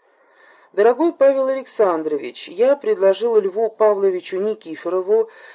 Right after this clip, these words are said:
перевести по-русски роман Эдны Лаэль «Донован», и он согласился на это и переводит или уже перевел его. Роман этот интересен по серьезности содержания, этический религиозный вопрос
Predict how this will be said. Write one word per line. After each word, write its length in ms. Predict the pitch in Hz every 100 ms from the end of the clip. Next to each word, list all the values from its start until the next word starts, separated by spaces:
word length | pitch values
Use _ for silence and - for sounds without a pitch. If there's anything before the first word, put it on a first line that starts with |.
| _
перевести 480 | 202 220 233 - 302
по-русски 520 | 226 208 240 233 226
роман 500 | 196 175 190 214 214
Эдны 560 | 208 214 175 185 165 151
Лаэль 640 | 170 185 165 160 247 254 - -
«Донован», 800 | 156 190 220 233 196 147 110 78 _ _ - -
и 80 | -
он 160 | 277 311
согласился 720 | 302 247 233 233 233 240 247
на 260 | 220 185 185
это 140 | 202
и 80 | 220
переводит 640 | 214 185 170 233 233 220
или 140 | 208
уже 280 | 185 165 220
перевел 460 | 226 190 170 151 160
его. 460 | 160 160 139 87 - _ _
Роман 480 | 160 185 220 302 277
этот 360 | 156 139 120 _ - - -
интересен 640 | - 202 226 240 294 294 277
по 100 | 233
серьезности 720 | - 214 226 226 226 214 220
содержания, 1000 | 214 190 214 - 185 156 120 101 76 - _
этический 640 | 185 - 233 240 220 226
религиозный 580 | 202 190 165 208 220 202
вопрос 560 | 160 143 - 247 240